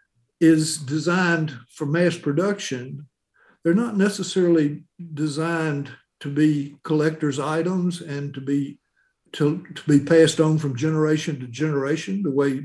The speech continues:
books were in the eighteen hundreds. Uh, for instance, uh, a book that's sewn with thread is more durable than a book that's simply glued on the edges.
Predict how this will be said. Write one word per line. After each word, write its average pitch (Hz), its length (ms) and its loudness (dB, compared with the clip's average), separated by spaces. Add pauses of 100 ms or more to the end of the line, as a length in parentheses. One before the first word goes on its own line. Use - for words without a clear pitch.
books 151 360 -4
were 160 500 -2 (300)
in 139 100 -6
the 123 100 -6
eighteen 156 360 -2
hundreds. 170 580 -4 (640)
Uh, 175 120 -2
for 165 260 6
instance, 123 640 2
uh, 143 300 -4
a 160 100 -4
book 175 400 6
that's - 500 -4 (260)
sewn 165 640 0
with 143 300 -4 (180)
thread 165 600 0 (840)
is 147 400 -6 (200)
more 190 360 6
durable 151 480 0
than 147 220 -4
a - 20 -6
book 143 420 -2
that's 139 340 -10
simply 143 280 -6
glued 151 400 2
on 160 180 0
the 160 180 -2
edges. - 400 -6